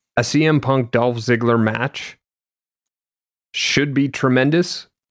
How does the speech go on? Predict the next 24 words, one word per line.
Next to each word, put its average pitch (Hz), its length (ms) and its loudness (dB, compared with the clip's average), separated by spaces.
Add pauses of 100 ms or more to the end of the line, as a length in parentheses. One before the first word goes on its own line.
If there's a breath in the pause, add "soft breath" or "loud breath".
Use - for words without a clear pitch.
(140)
but, - 300 -4 (220)
like, 110 200 -4
looking 120 320 0
back, 110 360 -4
they 120 140 2
just, 120 360 -2
they 120 180 -2
never 123 360 2
reached 110 440 -6
that 107 200 -4
star 107 380 -4
power 107 560 -6 (680)
to 127 100 0
make 110 260 0
that 107 200 -4
a 107 40 -4
main 107 240 -6
event. - 400 -8 (500)
You 120 100 2
know 123 60 4
what 123 120 2
I 117 40 -2
mean? 117 260 -2
Like, 117 280 -4